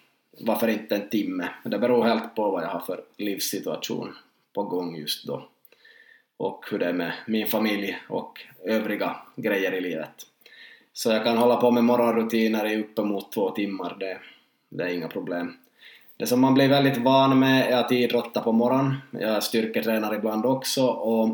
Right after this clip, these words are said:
ingen skillnad om det är styrketräning eller löpning. Man blir som van att träna på tom mage, så att säga. Ingen frukost före det här.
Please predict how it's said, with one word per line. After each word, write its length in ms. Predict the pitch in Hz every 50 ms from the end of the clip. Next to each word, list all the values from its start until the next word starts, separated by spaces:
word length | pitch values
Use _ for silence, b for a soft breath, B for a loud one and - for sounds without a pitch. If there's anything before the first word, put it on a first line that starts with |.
| 113 - - _ _ -
ingen 240 | - 135 131 127 120
skillnad 340 | - 135 127 120 117 113 117
om 100 | 117 117
det 60 | 113
är 40 | 113
styrketräning 760 | - - 120 117 113 - 120 107 - 117 113 110 110 107 107
eller 160 | 104 104 101
löpning. 480 | 107 113 113 113 113 - 120 113 113 113
Man 160 | 110 110 110
blir 140 | 110 107 104
som 200 | 110 101 101 101
van 300 | 110 107 107 104 107 98
att 280 | 95 95 - - - - _ _ _ -
träna 240 | 113 107 104 101 -
på 100 | - -
tom 260 | - 113 104 104 104
mage, 360 | 104 107 110 113 113 110 107
så 120 | - - 107
att 140 | - -
säga. 400 | - - 110 104 104 107 107 117 - - _ _ _
Ingen 300 | - 101 104 101 95 -
frukost 520 | - 110 98 - - 98 95 - - -
före 220 | - 107 95 95 90
det 100 | 95 101
här. 240 | 101 104 - -